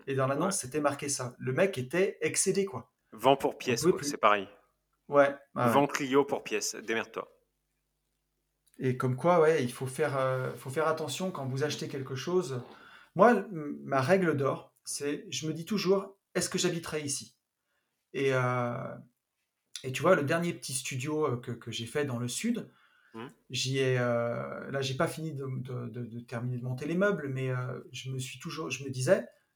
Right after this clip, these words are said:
Speaker 1: Moi, j'y habiterai dedans. » Il est, c'est super joli, c'est magnifique. Toi, dans toutes tes L C D, tu pourrais y vivre. Je veux dire, c'est,
Speaker 2: Ouais.
Speaker 1: que ce soit dans le, dans le quartier ou dans l'appartement,
Speaker 2: Alors, dans,
Speaker 1: c'est,
Speaker 2: dans,
Speaker 1: c'est
Speaker 2: dans toutes mes L C D, mais pas dans tous mes appartes.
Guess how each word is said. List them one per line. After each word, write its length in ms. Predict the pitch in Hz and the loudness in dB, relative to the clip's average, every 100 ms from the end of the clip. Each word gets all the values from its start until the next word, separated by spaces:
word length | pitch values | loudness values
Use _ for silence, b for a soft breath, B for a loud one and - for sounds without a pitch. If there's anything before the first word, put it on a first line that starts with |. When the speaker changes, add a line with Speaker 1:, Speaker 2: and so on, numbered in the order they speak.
| - | -2
Speaker 1:
Moi, 180 | 151 196 | 2 4
j'y 180 | 127 135 | 2 -2
habiterai 440 | 135 - 147 143 - | -4 -6 -8 -10 -14
dedans. » 280 | 127 120 123 139 | -12 -12 -16 -14
Il 120 | 123 | -12
est, 140 | 127 | -8
c'est 160 | - - | -6 -6
super 400 | - 127 127 110 | -8 -6 -6 -4
joli, 340 | 120 131 160 | -4 -4 -2
c'est 160 | - 120 | -4 -4
magnifique. 500 | 120 120 - 175 - b b b | -8 -10 -10 -10 -12 b b b
Toi, 160 | 196 | 6
dans 140 | 196 127 | 6 4
toutes 200 | - 127 | -6 -8
tes 120 | 147 | -4
L 100 | 143 | 0
C 180 | - 143 | 0 0
D, 160 | 196 180 - | 0 0 -6
tu 100 | - | -10
pourrais 260 | 233 147 175 | -4 -2 0
y 80 | |
vivre. 340 | 190 214 135 113 | 2 2 0 -6
Je 100 | 123 | -6
veux 60 | |
dire, 220 | 123 127 - | -4 -4 -6
c'est, 200 | 113 - | -8 2
Speaker 2:
Ouais. 160 | 117 - - - | 4 4 -2 -14
Speaker 1:
que 60 | - | -8
ce 120 | 131 | -6
soit 160 | 143 139 | -2 0
dans 160 | 139 | 0
le, 100 | 139 - | -4 -2
dans 120 | 147 | 0
le 80 | 147 | 0
quartier 460 | 156 135 - 160 143 | 0 -2 -2 -4 -2
ou 80 | |
dans 100 | 123 | 0
l'appartement, 680 | 123 123 123 - 147 196 - b b - | 0 0 -4 -4 0 0 -2 b b 2
Speaker 2:
Alors, 240 | 120 120 | 4 6
dans, 100 | 139 | 6
Speaker 1:
c'est, 180 | 135 120 | 6 6
Speaker 2:
dans, 320 | 143 131 127 | 4 4 2
Speaker 1:
c'est 240 | - - - | -4 -10 4
Speaker 2:
dans 140 | 135 | 6
toutes 360 | 135 - 226 - | 6 0 -4 4
mes 160 | 127 - | 4 6
L 160 | 139 | 2
C 220 | 143 - 123 | 2 0 2
D, 320 | 135 160 185 | 2 4 4
mais 240 | 143 107 | 4 2
pas 240 | - 151 160 | 0 0 2
dans 140 | 120 | 0
tous 180 | - 147 | -2 -4
mes 140 | 113 | -4
appartes. 400 | 117 - - - | -4 -8 -14 -20